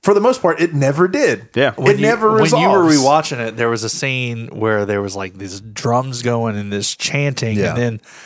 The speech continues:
Speaker 3: it stopped. And this lady stood up, and you know she was gonna say something, but the silence went for, it could have been twenty seconds. It felt
Speaker 1: Yeah.
Speaker 3: like five minutes.
Speaker 1: Yeah.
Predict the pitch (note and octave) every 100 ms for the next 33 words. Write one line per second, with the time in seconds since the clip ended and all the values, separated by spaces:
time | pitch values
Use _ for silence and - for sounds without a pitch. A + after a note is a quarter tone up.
0 | - - _ - B2 - - - - D3
1 | - - - - _ _ - D#3 B2 A#2
2 | B2+ C#3 D3+ D3 C3+ A2+ A#2 A2+ A#2 B2+
3 | - A2 G#2 F#2 C#3 D3+ A#2+ G2 G2+ G2
4 | - - - C#3+ E3 A#2+ - C3 D#3 -
5 | - A2 F#2+ _ _ _ _ - - _
6 | _ - E4 E3 G#2 - F#3+ D#3 - F#3
7 | F#3 F3+ C3 B2 F#3+ G#3+ C#3+ B2 - -
8 | - D3+ D3 C3+ A#2 C#3 C#3 - A#2+ G#2+
9 | E2